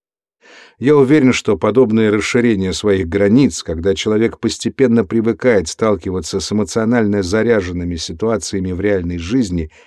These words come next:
и есть самый эффективный способ преодоления П Т С Р.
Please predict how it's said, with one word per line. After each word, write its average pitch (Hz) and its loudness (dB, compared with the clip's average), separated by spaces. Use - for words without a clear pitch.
и 135 -6
есть 131 -2
самый 117 -2
эффективный 101 -4
способ 123 -2
преодоления 95 -2
П 80 -10
Т 78 -8
С - -14
Р. - -20